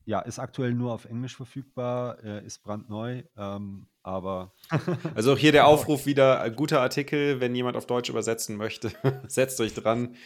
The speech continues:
Speaker 2: Fab freut sich immer darauf, das auch bei sich zu veröffentlichen oder wir können's bei einundzwanzig veröffentlichen. Ähm, immer super cool. Ähm, genau, aber dann, dann ist, was, was ist denn jetzt, wenn ich, wenn ich sage, ich, ich glaub nicht daran, dass Bitcoin irgendwie die Welt grüner macht?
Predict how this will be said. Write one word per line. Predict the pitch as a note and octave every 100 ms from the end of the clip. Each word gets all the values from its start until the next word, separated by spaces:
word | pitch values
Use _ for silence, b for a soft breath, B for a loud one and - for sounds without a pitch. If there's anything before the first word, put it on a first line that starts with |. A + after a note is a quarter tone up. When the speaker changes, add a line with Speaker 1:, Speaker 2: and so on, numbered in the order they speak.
| B B B B
Speaker 2:
Fab | - C#3 C3+
freut | - C3 B2+
sich | B2+
immer | C3+ B2+
darauf, | A#2+ A#2+ A#2+
das | - A2+ F2+
auch | G2+ -
bei | G#2
sich | A2 -
zu | -
veröffentlichen | G#2+ A2 G#2+ G2+ G2+
oder | G2 G2 G2
wir | G2
können's | F#2+ G2+
bei | -
einundzwanzig | F#2+ G2+ G#2 G2+ G2
veröffentlichen. | - - - F#2+ E2+ F#2 G2 G2
Ähm, | F#2 F2+ F#2
immer | F#2+ F#2
super | F2+ F#2 -
cool. | G2+ E2+ - B B B B B B B
Ähm, | A#2 A2+ A2 A2 _ -
genau, | B2+ B2+
aber | A#2+
dann, | B2 C#3+ C#3+
dann | C#3+ D#3
ist, | D3+ C3+
was, | D3 C#3+
was | E3+ F3+
ist | -
denn | D#3+
jetzt, | D3 -
wenn | D3
ich, | C#3+ - -
wenn | C#3
ich | C#3 C3
sage, | C#3 C#3 C#3
ich, | A2 - -
ich | B2+ - _
glaub | C#3 D3 D3
nicht | A#2+ -
daran, | A2 G#2 G#2+ G#2
dass | G#2 -
Bitcoin | - - A2 G#2 G#2 G2+ G#2
irgendwie | - G#2+ G#2+ G#2
die | G2+ G#2
Welt | G#2 G2+ -
grüner | A2 G#2+ G2+
macht? | G2 G2 - -